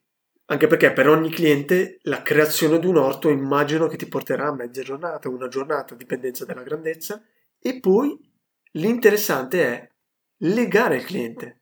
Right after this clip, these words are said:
con una specie di abbonamento mensile, magari anche di dieci euro, venti euro, trenta euro, cinquanta euro, in cui tu sei disponibile. Loro possono scriverti, possono chiamarti, scegli te il canale di comunicazione, che può essere WhatsApp,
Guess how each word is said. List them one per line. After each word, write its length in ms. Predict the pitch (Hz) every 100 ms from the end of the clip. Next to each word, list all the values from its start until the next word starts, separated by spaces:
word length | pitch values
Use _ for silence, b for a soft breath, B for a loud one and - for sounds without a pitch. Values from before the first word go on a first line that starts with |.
| _
con 140 | - 202
una 80 |
specie 300 | 202 220 226
di 220 | 170 160 165
abbonamento 840 | 180 156 175 160 214 185 127 - _ _ _
mensile, 680 | - 180 190 269 330 127 113 -
magari 260 | 156 214
anche 180 | 143 139
di 280 | 135 127 - _ _ _ _
dieci 300 | - 123 -
euro, 280 | 110 - 123
venti 280 | 131 127 131
euro, 240 | 110 113
trenta 340 | - 135 131 117
euro, 120 | 117
cinquanta 480 | - 143 135 127 131
euro, 340 | 123 165 B B _ _
in 180 | 175 160
cui 440 | 196 254 254 - _ _ _ _ -
tu 140 | 294
sei 160 | 277 220
disponibile. 720 | 175 - 151 127 107 - _ _ _
Loro 240 | - 185 170
possono 360 | 151 - 135
scriverti, 680 | 127 - 214 151 127 120 117
possono 300 | - - 143
chiamarti, 440 | 139 190 180 165
scegli 300 | 135 - 135
te 280 | 131 135 127 -
il 160 | 120
canale 320 | - 135 135
di 100 | 131
comunicazione, 600 | 196 196 202 165 - 170
che 60 | 165
può 100 | -
essere 180 | - 127
WhatsApp, 440 | 131 - 170 165